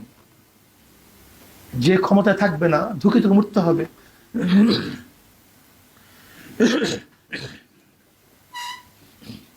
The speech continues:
যে ক্ষমতায় থাকবে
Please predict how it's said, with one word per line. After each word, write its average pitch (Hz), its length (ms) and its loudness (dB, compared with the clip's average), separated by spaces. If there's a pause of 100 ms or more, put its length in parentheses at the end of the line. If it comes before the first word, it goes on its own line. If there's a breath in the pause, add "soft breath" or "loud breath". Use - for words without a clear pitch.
(1120)
যে 226 160 2
ক্ষমতায় 247 600 2
থাকবে 208 500 0